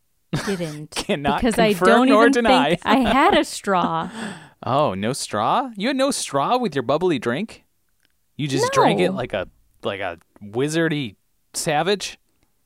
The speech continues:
Speaker 1: Well, you know, most cocktails, they don't give you a straw, except for sometimes
Speaker 2: Oh,
Speaker 1: really
Speaker 2: that's
Speaker 1: tiny
Speaker 2: true.
Speaker 1: ones, but
Speaker 2: Right.
Speaker 1: they
Speaker 2: They give
Speaker 1: didn't.
Speaker 2: you a little stir
Speaker 1: Also,
Speaker 2: straw.
Speaker 1: straws are terrible for the environment, Pat.
Speaker 2: Yeah,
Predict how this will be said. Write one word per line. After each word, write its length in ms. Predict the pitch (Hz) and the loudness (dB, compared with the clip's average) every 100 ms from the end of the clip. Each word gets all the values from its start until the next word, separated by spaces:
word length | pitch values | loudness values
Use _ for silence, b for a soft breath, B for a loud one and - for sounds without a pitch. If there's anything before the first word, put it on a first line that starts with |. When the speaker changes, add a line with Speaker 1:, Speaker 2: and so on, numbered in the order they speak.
| 320 | -4
Speaker 1:
Well, 240 | 330 330 | -2 -2
you 140 | 339 | -4
know, 180 | 320 240 | -2 0
most 320 | 240 254 302 | 0 -2 -4
cocktails, 640 | - 233 - - 185 175 170 | -6 -8 -6 -6 -4 -6 -6
they 100 | 180 | -6
don't 160 | 190 | -6
give 200 | 180 190 | -6 -6
you 100 | 175 | -6
a 60 | 160 | -10
straw, 540 | - - 185 160 147 196 | -10 -6 -4 -4 -8 -10
except 260 | - 226 | -8 -8
for 140 | - 202 | -6 -6
sometimes 520 | 208 185 185 175 160 | -6 -8 -8 -8 -6
Speaker 2:
Oh, 60 | |
Speaker 1:
really 140 | 196 170 | -4 -4
Speaker 2:
that's 120 | 180 | -6
Speaker 1:
tiny 220 | 185 202 | -6 -4
Speaker 2:
true. 80 | 170 | -4
Speaker 1:
ones, 320 | 156 160 180 | -8 -10 -10
but 160 | - 175 | -6 -4
Speaker 2:
Right. 100 | 185 | -2
Speaker 1:
they 60 | 185 | -2
Speaker 2:
They 100 | 185 | -2
give 80 | 180 | -4
Speaker 1:
didn't. 120 | 113 | -2
Speaker 2:
you 60 | 104 | -2
a 20 | |
little 140 | 101 | -4
stir 240 | - - 240 | -6 -2 2
Speaker 1:
Also, 240 | 330 381 | 2 2
Speaker 2:
straw. 200 | 320 196 | -2 -2
Speaker 1:
straws 320 | 226 320 370 | 0 2 2
are 80 | 339 | 0
terrible 460 | 302 - 339 320 302 | 0 2 2 2 0
for 160 | - | 0
the 60 | 285 | 0
environment, 580 | 254 233 269 330 226 170 | 2 2 0 0 -2 -2
Pat. 380 | - 190 190 269 _ _ - | -4 -2 -4 -6 _ _ -12
Speaker 2:
Yeah, 360 | 101 92 92 | -10 -6 -8